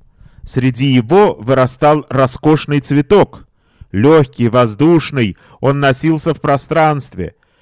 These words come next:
Кругом его теснился длинный ряд мужей в царских одеждах, с венцами на головах.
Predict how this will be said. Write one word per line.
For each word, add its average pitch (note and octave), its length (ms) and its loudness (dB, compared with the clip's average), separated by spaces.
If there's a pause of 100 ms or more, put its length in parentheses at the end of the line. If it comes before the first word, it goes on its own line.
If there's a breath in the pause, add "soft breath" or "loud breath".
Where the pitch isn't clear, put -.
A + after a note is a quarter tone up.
(160)
Кругом F3 400 0
его D#3+ 280 0
теснился D3 600 -4
длинный C#3+ 520 -2
ряд C#3 260 0
мужей B2+ 560 -2 (260 soft breath)
в - 80 -20
царских F3+ 520 -2
одеждах, D3 760 -2 (220 soft breath)
с - 120 -12
венцами C#3 600 -2
на B2+ 140 -2
головах. A2 680 -2